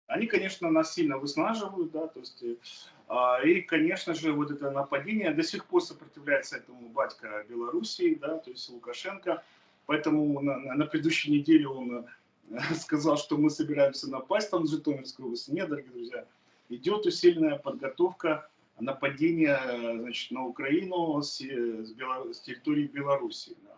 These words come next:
Об этом знает Лукашенко, об этом знает, что лучшее время нападения во время Олимпийских игр, поэтому, конечно же, я бы,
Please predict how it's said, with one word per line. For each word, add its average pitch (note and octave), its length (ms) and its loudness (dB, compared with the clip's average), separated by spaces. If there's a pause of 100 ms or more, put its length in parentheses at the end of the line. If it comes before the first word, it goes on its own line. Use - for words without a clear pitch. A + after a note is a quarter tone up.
Об C#3+ 160 -8
этом D3+ 240 -2
знает C3+ 260 -6
Лукашенко, F#3 720 -6 (420)
об B2 160 -2
этом D3+ 240 0
знает, D3 340 0
что - 240 -8
лучшее B2 520 -4
время B2+ 360 -4
нападения A#2 720 -10 (520)
во B2 80 -2
время C3+ 320 0
Олимпийских B2+ 680 -10
игр, F#3 340 -2
поэтому, E3 460 0
конечно D3+ 400 -2
же, C#3+ 200 -8
я C3 160 -2
бы, B2+ 260 -4